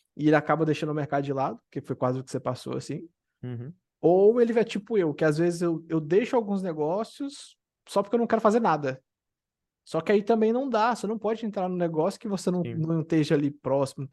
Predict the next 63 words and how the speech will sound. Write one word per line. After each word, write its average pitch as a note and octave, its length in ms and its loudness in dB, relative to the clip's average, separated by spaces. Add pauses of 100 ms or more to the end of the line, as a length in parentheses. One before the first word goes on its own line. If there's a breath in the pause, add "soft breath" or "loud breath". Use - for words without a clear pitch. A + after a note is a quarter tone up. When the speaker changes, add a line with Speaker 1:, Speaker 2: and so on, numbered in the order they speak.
Speaker 1:
entendendo C#3 460 -4
o - 20 -8
que - 80 -16
tá C3 80 -2
rolando, B2+ 360 -4
tá - 80 -14
ligado? C#3 200 -10 (400 soft breath)
E, D3 60 -12
Speaker 2:
Você - 40 -8
tem - 80 -4
Speaker 1:
tipo, D3+ 120 -6
Speaker 2:
que D3 40 2
acompanhar B2+ 400 0
de A#2 80 -12
perto. A#2 400 -4 (240)
Speaker 1:
teve E3+ 220 2
um - 20 0
negócio F#3+ 500 2
que - 60 -8
me C4 80 -2
passaram C4 320 -2
pra E4+ 100 -6
trás. D#4+ 460 -8 (500)
Que, - 120 -8
tipo, F3 320 0
por, G#3+ 300 2
pelo C4 200 0
fato G3 320 2
de F3+ 60 -2
eu E3+ 60 0
só G#3 180 -2
colocar G#3+ 320 0
o F#3 60 2
dinheiro E3 300 -2
ali, C#3 240 -8 (680)
e C#3+ 320 2
de C#3+ 140 -2
vez F3+ 180 2
em G3 60 2
quando G3 220 0
eu F#3 40 0
nem A#3 140 -2
queria G4 200 -2
saber F3 340 -2
o F#3+ 40 -6
que F3 60 -14
tava D3+ 120 0
acontecendo, C#3 420 -8
só, A3 260 -2
"Ah, E3 40 0
e G#3 60 0
aí, G3 160 4
o - 20 -6
que D3+ 80 -6
é D#3+ 40 0
que F3+ 100 -4
deu?" D3 260 0 (960)
E E3 80 -6
aí, G3 80 2
quando C#4 160 0
eu C#4+ 60 0
fui C#4 140 2
apurar G#3 440 4